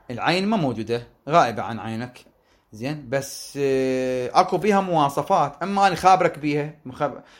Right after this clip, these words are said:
أو أنت تعتقد وجود هاي المواصفات، ثم بعد البيع وبعد التسليم تبين أنه هاي ما مو-، ما بيها المواصفات المتفق عليها، فإلى خيار تخلف الوصف يسمى، يسمى خيار الرؤية.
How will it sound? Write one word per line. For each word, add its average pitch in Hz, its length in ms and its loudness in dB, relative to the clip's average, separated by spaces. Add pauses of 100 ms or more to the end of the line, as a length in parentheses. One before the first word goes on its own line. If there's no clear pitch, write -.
(140)
أو 151 200 2
أنت 208 240 -4
تعتقد 202 360 4
وجود 170 320 2
هاي 139 160 4
المواصفات، 113 920 -6 (500)
ثم 180 300 0
بعد 160 300 4
البيع 131 280 0
وبعد 156 320 2
التسليم 208 440 0
تبين 196 340 0
أنه 196 300 -2
هاي 214 60 0
ما 262 140 -2
مو-، 175 260 -6 (280)
ما 262 180 2
بيها 233 180 4
المواصفات 151 540 2
المتفق 143 480 -4
عليها، 110 640 -6 (720)
فإلى 151 260 2
خيار 160 520 2
تخلف 185 520 -6
الوصف 135 500 -2
يسمى، 107 640 -10 (440)
يسمى 120 240 -8
خيار 135 320 0
الرؤية. 104 680 -8